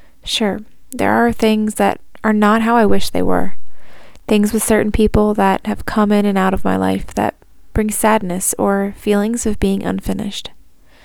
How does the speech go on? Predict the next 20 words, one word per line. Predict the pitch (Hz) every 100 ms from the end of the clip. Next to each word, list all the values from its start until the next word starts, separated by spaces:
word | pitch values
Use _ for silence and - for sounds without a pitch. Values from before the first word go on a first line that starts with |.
| - - - - -
There | 214
are | 214
things | - 220 214 202
yet | 196 -
to | 208
be | 202
done | 196 190 190 196 220 -
when | 208
I | 202
think | 196 208 208
of | 202
what | 202
I | 196
want | 196 196 196
to |
leave | 196 196
behind | - 190 196 190 190 202
in | 214
hopes | 202 214 202 -
that | - 190 -